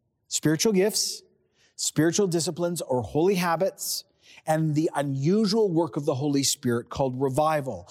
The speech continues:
Now, these three things converge to form an authentic Christian life. Let me just stop here. Some of you are like, "Oh, John, I've been to this church for years. I think I'm gonna go and listen to someone else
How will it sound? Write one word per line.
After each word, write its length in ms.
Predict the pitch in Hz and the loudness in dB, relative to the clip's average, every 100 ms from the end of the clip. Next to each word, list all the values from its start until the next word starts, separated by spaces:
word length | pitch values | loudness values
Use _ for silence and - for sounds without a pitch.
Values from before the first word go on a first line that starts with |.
| - - | -18 -4
Now, 260 | 156 143 - | -2 -2 -2
these 480 | 135 165 233 269 - | 0 2 4 2 0
three 240 | - 208 | -2 -2
things 260 | 190 180 147 | 2 0 0
converge 840 | - 156 117 147 190 208 208 - - - | -2 -4 -2 0 2 2 0 -4 -10 -14
to 140 | - 151 | -4 -4
form 440 | - 156 135 135 - | -4 -2 -2 -2 -6
an 80 | 143 | -8
authentic 840 | 127 - 190 180 180 185 - - _ _ _ | -8 -4 0 0 0 -6 -8 -20 _ _ _
Christian 720 | - 147 - - 131 123 123 - _ _ | -2 -2 -4 -6 -4 -4 -6 -14 _ _
life. 460 | 123 107 87 - _ _ - - | -2 -2 -4 -18 _ _ -20 -6
Let 120 | 151 | -4
me 80 | 143 | -2
just 140 | 147 | -2
stop 260 | - 143 - | 0 -2 0
here. 160 | 127 | -4
Some 160 | 120 156 | -2 0
of 40 | 156 | 0
you 60 | |
are 20 | |
like, 180 | 143 127 | 0 -2
"Oh, 80 | 143 | -6
John, 240 | 131 135 135 | -4 -4 -4
I've 120 | 127 | -4
been 100 | 135 | -4
to 60 | 139 | -4
this 140 | 123 | -6
church 200 | - 120 | -6 -8
for 140 | - | -6
years. 400 | 120 120 120 117 - - - | -4 -2 -2 -4 -8 -20 -12
I 100 | - | -4
think 220 | 120 156 151 | -2 0 0
I'm 100 | 135 | 0
gonna 140 | 131 | -2
go 320 | 123 127 131 | 0 0 0
and 120 | 127 | -2
listen 220 | 127 117 127 | -4 -4 -4
to 80 | |
someone 300 | 110 139 127 | -4 -2 -2
else 380 | 120 117 104 - | -2 -2 -4 -10